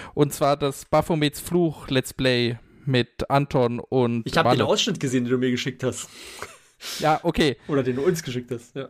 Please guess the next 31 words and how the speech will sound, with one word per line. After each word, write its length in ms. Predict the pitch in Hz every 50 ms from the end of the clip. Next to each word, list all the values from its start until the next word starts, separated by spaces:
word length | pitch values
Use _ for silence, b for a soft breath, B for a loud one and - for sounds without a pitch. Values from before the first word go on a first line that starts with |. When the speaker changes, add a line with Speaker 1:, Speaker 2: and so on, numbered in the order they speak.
| _ _
Speaker 1:
Ja, 220 | - 127 123 123 107
das 220 | - - - -
war 80 | 151 143
jetzt 200 | 147 147 - -
aus 220 | 147 147 151 -
der, 380 | - 151 135 135 135 135 120 -
aus 140 | 135 135 -
der 100 | - 127
letzten 300 | 135 165 - - - 185
Folge. 280 | - - 175 170 160 156
Also 140 | 147 151 147
da 160 | 131 147 143
gab's 280 | 135 - 147 143 - -
auch 260 | 107 147 156 180 -
eine 140 | 180 156 139
längere 360 | 135 139 151 170 170 160 156
Pause 400 | - - 156 156 165 170 - 170
von, 220 | - - 147 139 143
ich 100 | 135 -
glaub, 260 | - 135 131 - - -
drei 260 | - 135 135 143 151
Wochen, 340 | 156 160 151 180 175 160 160
weil, 380 | 131 123 127 131 127 127 127 -
äh, 440 | - 120 127 123 127 123 123 120 120 _ - -
Anton 340 | 117 135 151 - 175 156 151
im 80 | 135
Urlaub 340 | 120 156 160 160 156 156 -
war 420 | 156 151 151 151 151 151 147 123 113
und 320 | 131 131 131 123 - -
irgendwie 460 | 127 127 135 131 - 127 131 131 120 -
auch, 320 | 120 127 131 131 -